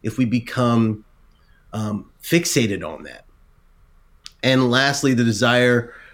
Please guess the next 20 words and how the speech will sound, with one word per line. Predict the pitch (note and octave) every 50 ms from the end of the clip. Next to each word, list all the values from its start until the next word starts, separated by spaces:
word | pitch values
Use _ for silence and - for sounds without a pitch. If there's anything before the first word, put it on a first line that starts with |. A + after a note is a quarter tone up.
| - _ -
to | - B2+
follow | - - - C3 B2 B2+ C3 B2+ B2+ A#2
God | - B2 A#2 A#2 A#2+ G#2+
without | A2+ A2+ A2+ A#2 A2 A2+ - - - - - -
having | B2+ B2+ A#2+ A2 A2
to | G#2+
pay | - - - B2 A#2+ A2+ A#2
the | G#2+ G2 G2
cost | - - - - A#2 A2 G#2+ F#2+ - - - - - - - - - _ _ -
of | - A2+ G2+
discipleship. | - A#2 - - G#2 G#2 A2 G#2+ G#2 - - - - - - _ _ _ _ _ - _ _ _ _ _ _ _ _ _ _
He | - C3+ C3+
was | C3+ C3+ A#2+ -
offered | - C3 C3 B2+ B2 - C3 B2 A#2+ A#2+ A2+ - - - - _ _ _ _ _ _ _ _ - _ _ _ _ _ _ - -
the, | - G#2 A2+ G#2+ G#2 G2 F#2 F2+ D#2+ B1+ A1 - - _ - -
a | G#2+ A2+
crown | A2+ - - B2 B2 B2 B2+ B2 B2 B2
without | A#2 A2 - B2+ A2+ A2+ A2 G#2+ - -
a | -
cross, | - - - A#2 A2+ G2+ - - - - - -